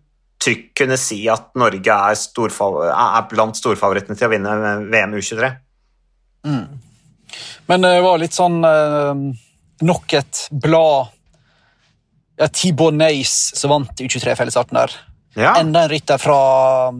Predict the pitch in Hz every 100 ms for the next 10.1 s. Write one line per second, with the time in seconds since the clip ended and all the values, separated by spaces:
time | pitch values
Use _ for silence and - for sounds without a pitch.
0 | 123 - 160 156 156 151 135 127 127 135
1 | 151 - 147 117 123 120 - 127 - 131
2 | 123 127 123 120 120 _ - - - -
3 | - 151 147 156 143 139 143 - 135 143
4 | 127 - 135 135 151 139 131 120 117 123
5 | 123 120 113 127 127 131 120 127 123 123
6 | 127 113 127 - 131 131 - 127 127 123
7 | 131 123 113 110 107 - _ - - -
8 | - - - - - _ - 190 185 165
9 | 139 220 202 190 220 151 135 135 135 -
10 | 131